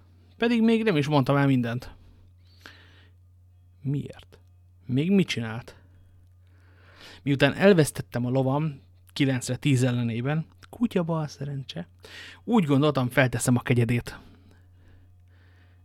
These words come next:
Remélem, nem jutott tovább a gondolatnál. De igen, nyomban valóra is váltottam. Hely a keservét, fakadt ki D'Artagnan türelmét veszítve.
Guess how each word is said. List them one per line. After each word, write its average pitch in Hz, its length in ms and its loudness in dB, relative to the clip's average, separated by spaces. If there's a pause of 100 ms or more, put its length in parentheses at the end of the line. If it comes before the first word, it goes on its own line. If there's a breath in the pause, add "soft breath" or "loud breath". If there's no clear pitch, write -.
(140)
Remélem, 147 540 2
nem 190 260 4
jutott 123 320 0
tovább 127 340 0
a 120 40 -4
gondolatnál. 117 760 -6 (1120 loud breath)
De 185 160 6
igen, 127 320 2
nyomban 139 440 4
valóra 135 280 4
is 135 100 0
váltottam. 123 580 -2 (520)
Hely 220 300 -2
a 180 40 0
keservét, 139 720 -6
fakadt - 360 -16
ki 131 140 -10
D'Artagnan 120 400 -10
türelmét 120 420 -8
veszítve. 123 500 -10